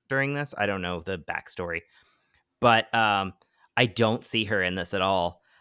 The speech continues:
Um, even movies that I don't particularly think are good,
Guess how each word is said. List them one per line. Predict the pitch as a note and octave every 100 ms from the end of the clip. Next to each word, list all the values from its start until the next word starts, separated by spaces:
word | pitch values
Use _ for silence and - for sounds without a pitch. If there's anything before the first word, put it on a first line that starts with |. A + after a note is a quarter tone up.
| _
Um, | - A2+ G#2+ G#2 G2
even | - F3 G#3+
movies | F#3 F3 E3
that | D3+
I |
don't | B2 B2+
particularly | - B2 B2+ G#2
think | B2 A2+
are | G#2 E2 _
good, | A2 G#2 C3 G2+ D#2+ E2+